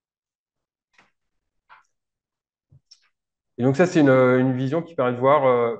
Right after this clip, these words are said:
par scot, par E P C I et par commune les, les populations. Donc on voit à peu près la, par exemple, on voit que, bah, le scot de la grande agglomération toulousaine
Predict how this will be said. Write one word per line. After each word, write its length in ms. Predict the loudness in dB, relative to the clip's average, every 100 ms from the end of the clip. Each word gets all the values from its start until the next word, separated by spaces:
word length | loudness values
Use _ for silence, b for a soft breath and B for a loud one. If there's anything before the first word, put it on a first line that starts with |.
| -6
par 160 | -6 -6
scot, 320 | -4 -2 -2 -8 _
par 160 | -6 -4
E 60 |
P 100 | -6
C 180 | -8 -8
I 220 | -8 -8
et 40 | -6
par 200 | -6 -4
commune 320 | -4 -4 -4
les, 260 | -2 -2 -4
les 120 | -6
populations. 580 | -8 -8 -8 -8 -14 -20 _
Donc 200 | -16 -10
on 100 | -6
voit 140 | -4 -4
à 40 |
peu 140 | -6
près 180 | -6 -2
la, 480 | 0 0 -2 -6 -10 b _ _ _ _ _
par 100 | -12
exemple, 120 | -6
on 60 | -4
voit 140 | -2
que, 300 | -2 -4 -6
bah, 180 | -6 -8
le 120 | -8
scot 200 | -10 -10
de 120 | -4 -2
la 120 | 0
grande 260 | 0 0
agglomération 580 | 0 -2 -4 -4 -6 -8
toulousaine 440 | -12 -8 -6 -6